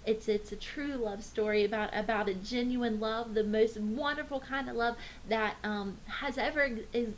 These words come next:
has ever existed, and that's the love between God and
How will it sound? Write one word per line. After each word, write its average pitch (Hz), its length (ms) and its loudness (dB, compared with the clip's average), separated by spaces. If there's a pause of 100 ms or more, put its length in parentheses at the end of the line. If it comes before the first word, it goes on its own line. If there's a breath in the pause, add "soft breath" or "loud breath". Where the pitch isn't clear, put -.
(220)
has 233 220 -6 (100)
ever 294 260 0
existed, 208 680 -2
and 208 120 0
that's 247 240 -6
the 262 80 -8
love 233 360 -4
between 226 420 -2
God 254 520 -2 (480 loud breath)
and 214 120 -2